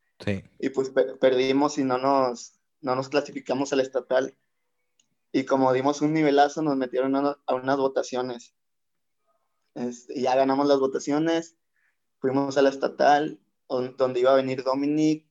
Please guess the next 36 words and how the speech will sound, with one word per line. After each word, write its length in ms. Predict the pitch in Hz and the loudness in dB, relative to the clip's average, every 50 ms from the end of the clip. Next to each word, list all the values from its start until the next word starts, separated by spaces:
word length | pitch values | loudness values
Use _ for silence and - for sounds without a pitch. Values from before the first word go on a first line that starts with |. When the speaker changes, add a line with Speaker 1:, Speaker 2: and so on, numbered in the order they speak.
| _ _ _ _ _ _ _ _ _ _ _ _ | _ _ _ _ _ _ _ _ _ _ _ _
Speaker 2:
y 160 | - 139 131 - | -6 -6 -4 -2
Lancer 340 | 120 120 123 120 139 131 | -2 -4 -2 -2 -2 -2
Lirical. 600 | 139 135 131 123 123 - 135 123 123 127 - - _ _ _ _ _ _ _ _ _ _ _ _ _ _ - | -2 -2 -2 -4 -6 -4 -4 -4 -4 -6 -8 -14 _ _ _ _ _ _ _ _ _ _ _ _ _ _ -8
Al 160 | 123 123 123 | -6 -2 -2
último 400 | 123 120 120 139 135 135 131 131 | -2 -2 -2 0 2 2 2 2
no 200 | 131 127 127 127 | 2 0 -2 0
fue 100 | - 131 | 0 2
Dominic, 400 | 131 131 139 147 147 147 143 147 | 2 2 2 2 2 0 0 -2
nada 120 | - 127 - | -6 -6 -4
más 120 | 120 120 | -4 -4
vino 220 | 120 123 123 127 123 | -4 -4 -6 -2 0
Lancer. 540 | 123 123 127 127 - - 143 139 - - _ _ _ _ | 0 0 0 -2 -2 -2 -2 -2 -2 -6 _ _ _ _
Y 120 | - 139 131 | -2 0 2
haz 80 | 127 | 2
de 80 | 123 127 | 2 2
cuenta 240 | 135 131 127 143 139 | 0 0 0 0 2
que, 420 | - 135 131 131 123 - - _ _ _ _ _ _ _ _ _ _ _ _ _ _ _ _ _ _ _ _ _ _ _ _ _ | 4 4 4 4 2 0 -2 _ _ _ _ _ _ _ _ _ _ _ _ _ _ _ _ _ _ _ _ _ _ _ _ _
pues, 200 | - 139 127 131 139 | 2 2 4 4 2
él 100 | 131 120 | 0 0
tampoco, 800 | 135 147 143 143 135 - - 156 160 151 143 139 131 131 - _ _ _ _ _ _ _ _ _ _ _ _ _ _ _ _ _ _ _ _ _ | 0 0 0 -2 -2 0 2 2 4 4 4 2 2 -2 -6 _ _ _ _ _ _ _ _ _ _ _ _ _ _ _ _ _ _ _ _ _
él 120 | - 135 | -10 -2
tampoco 320 | 135 156 147 147 139 151 160 | -2 0 0 0 -2 -2 0
iba 180 | 151 151 160 | 2 2 2
a 200 | 175 - - - | 0 0 -2 -2
ganar. 360 | 131 127 123 120 120 123 131 - _ _ | -2 0 -2 -2 -4 -6 -6 -8 _ _
Yo, 240 | - 131 131 131 131 127 | -8 -4 -2 -2 -2 -2
yo 140 | 127 127 135 | -2 -2 -2
le 100 | 131 135 | 0 0
dije, 140 | 135 135 131 | -2 -2 -2
"No, 180 | 127 131 139 - | -4 -4 -4 -2
pues, 180 | - 143 135 | -2 -4 -2
vamos 280 | - 123 123 135 135 - | -2 -4 -4 -4 -6 -4
a 40 | 131 | -4
divertirnos. 600 | 127 123 120 120 - - 123 127 131 139 135 135 | -2 0 -2 -2 -4 -6 -8 -6 -4 -6 -4 -2
De 100 | 135 131 | -2 0
perdido, 460 | 127 131 123 127 131 139 135 135 135 | 0 0 2 2 2 2 2 0 -6